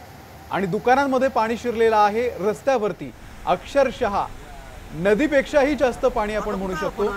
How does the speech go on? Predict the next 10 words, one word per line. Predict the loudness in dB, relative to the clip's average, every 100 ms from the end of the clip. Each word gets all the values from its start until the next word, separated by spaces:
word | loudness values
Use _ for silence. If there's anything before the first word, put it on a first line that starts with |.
| -6 -10 -12 -14 -18 -20 -20 -20 -20 -20 -20 -18 -18 -10 -4
आणि | -2 2
याच | 4 4 2
रस्त्यामधून | -2 0 -2 -2 -2 -2 -2 -6 -8 -14 -20 -20 -20 -18 -18 -20 -18 -4
वाट | 2 4 2 0
काढणं | 0 0
आता | -2 0 0 -2
अनेकांना | -4 -4 -2 -2 0 -2
कठीण | -2 -4 -4 -6
झालेलं | -4 -2 0
होतं. | 0 0